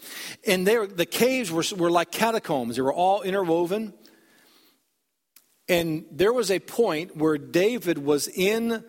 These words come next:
a cave with his men, and so was Saul. And in that moment, when he was that close to the person who he wanted to,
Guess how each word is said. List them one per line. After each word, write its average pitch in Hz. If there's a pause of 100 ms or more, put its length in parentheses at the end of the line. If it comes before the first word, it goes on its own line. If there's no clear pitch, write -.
(260)
a 151
cave 143 (280)
with 190
his 214
men, 160 (1080)
and 156
so 190
was 180
Saul. 131 (2000)
And 156
in 185
that 214
moment, 196 (1000)
when 156
he 196
was 170
that 208
close 233
to 185
the 160
person 196
who 165
he 170
wanted 180
to, 165